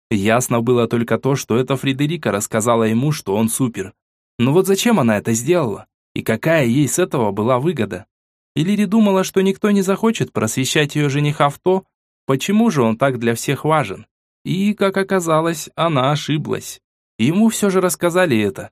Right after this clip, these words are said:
и они все прошли по очень тонкому льду.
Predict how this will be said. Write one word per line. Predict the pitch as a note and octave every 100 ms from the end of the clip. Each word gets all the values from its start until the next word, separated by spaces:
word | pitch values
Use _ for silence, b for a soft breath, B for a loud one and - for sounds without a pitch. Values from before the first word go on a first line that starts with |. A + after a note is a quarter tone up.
| _ _
и | -
они | G#2 A#2 B2
все | A#2 D#3
прошли | D3+ G#2 G2 C#3
по | C3+
очень | A2 A2+ A2+
тонкому | A2 B2+ A#2 A#2+ A#2
льду. | A#2 C3 A2+